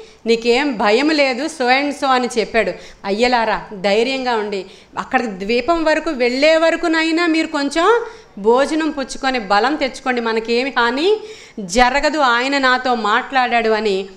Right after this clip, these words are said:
దూత వచ్చినప్పుడు ధైర్యం తెచ్చుకొని పౌలు అక్కడ సువార్త ప్రకటించాడు. హల్లెలూయా. ఇప్పుడు ఈ దూతలు వచ్చినప్పుడు ఏం జరుగుతుందంటే, ఇలాంటి అల్లకల్లోల పరిస్థితుల్లో కూడా దూత, దూతను మన దగ్గరికి దేవుడు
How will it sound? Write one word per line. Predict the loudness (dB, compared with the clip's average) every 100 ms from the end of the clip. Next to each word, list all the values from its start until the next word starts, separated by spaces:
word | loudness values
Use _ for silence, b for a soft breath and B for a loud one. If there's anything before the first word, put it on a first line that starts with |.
| -16 -6
దూత | -2 0 0
వచ్చినప్పుడు | -2 -4 -4 -6 -2 -2
ధైర్యం | 0 -2 0 -2 -2
తెచ్చుకొని | -4 -6 -4 -4
పౌలు | 0 0 2
అక్కడ | 0 0 2 2 -2 B B -16
సువార్త | -8 -2 0 0 -2 -6 -2
ప్రకటించాడు. | -4 -4 -6 -4 -6
హల్లెలూయా. | -6 -4 -4 -2 0 -2 -2 -10 -18 -20 -20 -20 -20 -20 _ -20 B B B
ఇప్పుడు | -6 -2
ఈ | 0
దూతలు | 0 0 -2
వచ్చినప్పుడు | -4 -2 -2 -2 0
ఏం | -2 0
జరుగుతుందంటే, | -2 -2 -4 -6 -6 -4 -4 -4 B B B -2
ఇలాంటి | 0 0 0
అల్లకల్లోల | 0 0 0 0 0 0 2 2 2 2
పరిస్థితుల్లో | 0 -2 -2 -6 -6 -4 -2 -2
కూడా | -2 0 2 0 -4 B B B -6
దూత, | 0 2 2
దూతను | -2 -2 -4 -2 -2
మన | -2
దగ్గరికి | -2 -4 -4 -4
దేవుడు | -4 -2 0 0 0